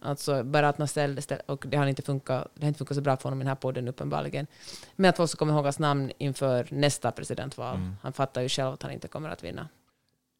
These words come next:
Speaker 2: En person som jobbar stenhårt på att, eh,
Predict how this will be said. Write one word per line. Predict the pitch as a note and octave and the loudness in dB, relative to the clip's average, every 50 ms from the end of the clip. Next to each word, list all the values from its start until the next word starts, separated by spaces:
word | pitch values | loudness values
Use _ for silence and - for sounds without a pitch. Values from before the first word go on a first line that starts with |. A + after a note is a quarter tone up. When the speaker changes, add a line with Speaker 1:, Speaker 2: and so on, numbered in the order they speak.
| _ - | _ 6
Speaker 2:
En | D3+ D3+ C#3 | 6 6 8
person | C3+ C#3 A#2 C#3 C3 B2 | 6 4 4 4 2 2
som | B2 B2+ A#2+ | 2 4 4
jobbar | B2 A#2+ A#2 B2 A#2+ | 4 6 6 4 2
stenhårt | - - - - - - - D#3+ E3 E3 D#3 D3+ D3 D3 C#3 C3+ A#2+ G2 G2 G#2+ D3 F3+ E3 C3+ G2+ C#2 - - - - - _ _ _ _ | 2 0 -2 -2 -4 -4 -4 -2 -2 -2 -2 -2 0 0 0 0 -2 -4 -4 0 2 2 4 4 4 2 2 -4 -10 -14 -14 _ _ _ _
på | - G2+ G2 F#2+ - | -2 2 2 2 2
att, | - - F#2 F#2 F2 F2 - _ - | 2 2 2 0 0 -2 -4 _ 0
eh, | F#2 F2+ F2+ F2 F2 F2 F2+ F2 | 0 2 2 2 0 0 0 -2